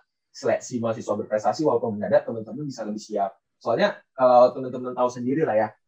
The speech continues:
sistem di unpad ataupun sistem di teknik elektronik sendiri itu,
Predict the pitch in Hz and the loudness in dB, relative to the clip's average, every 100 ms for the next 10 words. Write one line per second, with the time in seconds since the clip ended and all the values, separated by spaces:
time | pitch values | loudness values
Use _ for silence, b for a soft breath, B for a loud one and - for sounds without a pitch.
0 | _ 139 139 131 131 131 123 123 165 170 | _ -10 -6 -2 -2 0 -2 2 4 2
1 | - 113 117 113 117 110 113 120 113 107 | -2 -8 -4 -2 -4 -6 -8 -8 -4 -4
2 | 104 107 104 - 107 110 107 - 107 104 | -2 -4 -6 -8 -8 -6 -8 -8 -10 -12
3 | 101 98 98 104 151 156 | -12 -12 -10 -4 0 0